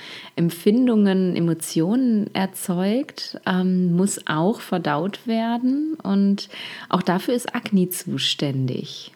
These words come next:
Und man sagt ja nicht umsonst, „Das liegt mir schwer im Magen“ oder „Ja, das muss ich jetzt erstmal verdauen.“ Das, ähm, ist tatsächlich so und auch das macht Agni.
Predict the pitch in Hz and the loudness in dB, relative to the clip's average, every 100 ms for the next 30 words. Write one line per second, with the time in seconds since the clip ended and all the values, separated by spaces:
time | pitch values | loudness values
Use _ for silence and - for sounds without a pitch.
0 | - 160 151 151 147 143 151 147 156 156 | -8 -4 -4 -4 -6 -6 -4 -2 -2 0
1 | 175 170 165 - - - _ 180 165 151 | 2 2 -2 -8 -18 -20 _ -2 0 0
2 | 151 214 220 - - - - - - - | 2 2 0 -8 -14 -16 -20 -20 -20 -20
3 | - - 165 185 185 165 156 - 165 160 | -10 -2 2 2 2 2 4 4 2 4
4 | 147 143 127 - 208 226 240 240 247 247 | 4 2 2 0 0 2 4 4 4 2
5 | - - 170 175 175 170 170 180 185 - | -4 2 4 6 6 6 4 2 -2 -4
6 | - 151 170 147 185 190 170 160 - 180 | -2 0 0 2 4 4 2 0 0 2
7 | 202 196 - 170 147 139 113 - - - | 2 2 2 6 6 6 2 -4 -14 -18
8 | - - - 190 - - 170 170 170 185 | -18 -20 -10 -8 -8 -2 0 2 2 0
9 | - - 185 185 202 185 156 165 226 - | -4 0 0 2 0 2 0 0 -2 0
10 | 240 247 262 190 190 - 165 - 143 151 | 0 0 2 2 2 0 0 -2 -6 -6
11 | - 165 160 - - 135 - 143 117 | -4 -2 -4 -6 -4 -4 -2 -2 -2